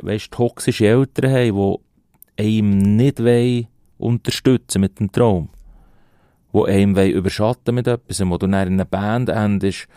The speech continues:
wo es unglaubliche Machtkämpfe gibt, wo jeder das Gleiche will, wo jeder will der Frontmann sein, wo jeder will Songs noch beitragen. Und ich hatte zum Glück eine Situation gehabt, wo ich in mehr oder weniger harmonischen,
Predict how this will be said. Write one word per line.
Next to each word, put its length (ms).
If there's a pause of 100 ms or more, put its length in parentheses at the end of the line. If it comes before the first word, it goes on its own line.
(360)
wo 80
es 80
unglaubliche 760
Machtkämpfe 840
gibt, 300
wo 80
jeder 440
das 160
Gleiche 460
will, 220 (120)
wo 120
jeder 260
will 160 (100)
der 60
Frontmann 540
sein, 240
wo 80
jeder 280
will 180 (200)
Songs 380
noch 100
beitragen. 720 (500)
Und 140
ich 100
hatte 140
zum 160
Glück 240
eine 80
Situation 640
gehabt, 160
wo 100
ich 240 (100)
in 240 (280)
mehr 460
oder 240
weniger 420
harmonischen, 760